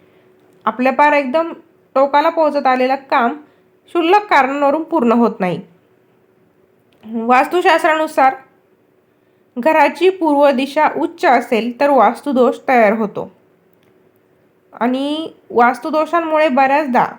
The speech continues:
कुटुंबातील व्यक्तींच्या आरोग्यावरती देखील परिणाम होतो. त्यांचं आर्थिक स्थिती बिघडू शकते,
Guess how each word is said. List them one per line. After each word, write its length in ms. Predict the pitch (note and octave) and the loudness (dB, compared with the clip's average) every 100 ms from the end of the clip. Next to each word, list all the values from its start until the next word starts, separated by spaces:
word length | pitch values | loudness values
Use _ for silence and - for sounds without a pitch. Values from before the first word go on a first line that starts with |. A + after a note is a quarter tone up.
| - | -12
कुटुंबातील 600 | B3 C4 C4 C4 C4 C4+ | -8 -6 -2 -2 -2 -4
व्यक्तींच्या 520 | B3+ B3 C#4 C#4 D4 | -4 -4 -8 -4 0
आरोग्यावरती 680 | A#3 A3+ A#3 C4 C4+ C4+ C#4+ | 2 0 0 0 0 -2 -4
देखील 280 | C#4 C#4+ | -4 -4
परिणाम 440 | B3 C4 B3+ B3+ C#4 | -2 -2 0 0 0
होतो. 380 | B3 A#3+ B3 - _ _ _ - | 0 0 0 -4 _ _ _ 0
त्यांचं 580 | B3 B3 A#3+ C4+ C4 C4 C4+ _ _ _ _ _ _ _ - | 2 2 0 2 2 2 -2 _ _ _ _ _ _ _ -2
आर्थिक 360 | G#3+ A#3 D#4 | -2 0 -8
स्थिती 320 | D4 - C#4+ C#4+ | -8 -8 -2 0
बिघडू 380 | C4+ B3+ C4 | 2 2 0
शकते, 640 | C4+ D4 - B3+ B3+ C#4 | 0 -2 -2 -2 -2 -4